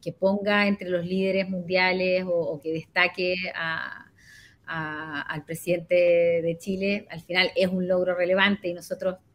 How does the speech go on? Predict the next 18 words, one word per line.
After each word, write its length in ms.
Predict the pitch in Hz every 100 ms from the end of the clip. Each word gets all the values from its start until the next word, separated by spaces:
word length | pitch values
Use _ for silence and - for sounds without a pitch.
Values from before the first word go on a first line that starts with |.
| _ _
también 240 | 165 190
eso 160 | 196 196
lo 60 | 185
destacamos. 540 | 175 180 269 208 156
Nosotros, 300 | 165 196 202
aunque 200 | 196 190
no 120 | 185
nos 120 | 233 262
metemos 340 | 233 233 254
mucho 240 | 247 247
en 80 | 247
temas 220 | 233 240
de 60 | 240
contingencia, 800 | 214 202 190 - 214 - 247 339 - - - - _ _
eh, 640 | 190 180 180 175 170 - - _ _ _
destacamos 800 | - 170 170 196 202 214 220 214 -
al 120 | 202
final 680 | - 185 190 190 185 190 -